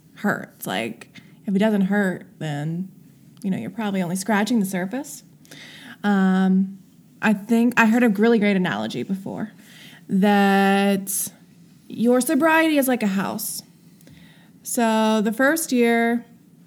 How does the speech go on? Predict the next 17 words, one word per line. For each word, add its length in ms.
of 120
your 80
sobriety, 460
you're 100
kinda 240
just 160
getting 240
settled 420
into 320
your 120
house. 560
And 580
then 1000
after 320
year 240
one, 580
you 560